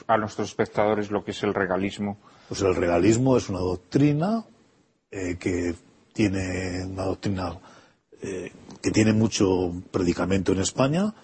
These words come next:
Speaker 2: que se llama regalismo, en otros países se puede llamar eclesialismo estatal, que viene a defender que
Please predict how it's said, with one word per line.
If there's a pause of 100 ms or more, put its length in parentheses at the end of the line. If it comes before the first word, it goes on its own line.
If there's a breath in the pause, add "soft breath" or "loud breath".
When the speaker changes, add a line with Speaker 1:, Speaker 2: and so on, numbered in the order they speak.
(160 loud breath)
Speaker 2:
que
se
llama
regalismo,
en
otros
países
se
puede
llamar (300 loud breath)
eclesialismo
estatal, (280 loud breath)
que
viene
a
defender (580 soft breath)
que